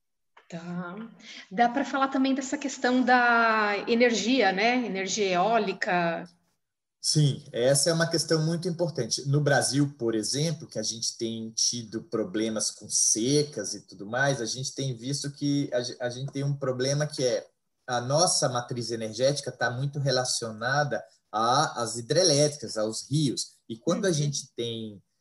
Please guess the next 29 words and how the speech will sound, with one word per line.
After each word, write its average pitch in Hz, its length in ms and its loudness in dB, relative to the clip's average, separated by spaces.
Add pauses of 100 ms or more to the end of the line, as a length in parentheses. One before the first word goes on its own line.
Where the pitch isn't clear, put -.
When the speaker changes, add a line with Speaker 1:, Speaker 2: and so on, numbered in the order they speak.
(140)
Speaker 2:
é, 104 400 -2
esse 107 280 -4
déficit 107 520 -4
hídrico 107 360 -8
que 110 80 -6
a 98 40 -4
gente 101 300 -10
tem 101 180 -8
notado 95 520 -6
nos 95 200 -12
últimos 90 400 -12
anos, 104 360 -4
secas 117 420 0
como 95 180 -10
a 92 40 -8
gente 98 300 -8
teve 95 300 -8
em - 40 -16
São 101 220 -8
Paulo, 110 280 0
agora 110 400 2
aqui 110 560 -4
na 104 120 -6
região 107 320 -6
metropolitana 104 840 -8
de 101 140 -14
Curitiba, 98 540 -8
onde 98 240 -8
eu 90 120 -8